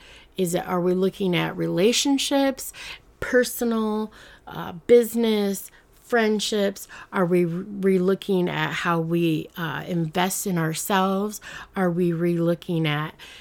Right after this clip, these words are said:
how uh, what is our own self-image of ourself? What is our own, what are our, what are our values?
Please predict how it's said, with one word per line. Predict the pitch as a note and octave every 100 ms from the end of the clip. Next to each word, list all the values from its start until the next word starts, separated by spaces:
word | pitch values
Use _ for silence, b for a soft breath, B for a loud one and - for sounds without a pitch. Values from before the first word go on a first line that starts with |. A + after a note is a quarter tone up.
| B
how | - - - G#3 F#3+ F3+ E3+ F3+ B B - -
uh, | F3 D3+ A#2+ -
what | G#3 G3 G#3+
is | A3 G#3
our | G3 F#3
own | F#3 F#3
self-image | - F3+ D#3 D3+ F#3 F#3 G3
of | G3
ourself? | G3+ G3+ - G3+ F3+ F#3 F#3+ - B B B -
What | G3 G#3 G#3 -
is | G3+ F#3+ F3+
our | F#3 F3+
own, | F#3+ F#3 F3+ E3+ E3+ - -
what | G3
are | F#3+ F3+
our, | F3 -
what | F#3+ F3+
are | E3
our | E3 D#3+
values? | D#3+ E3 E3+ F#3+ F#3+ G3 F#3+ G3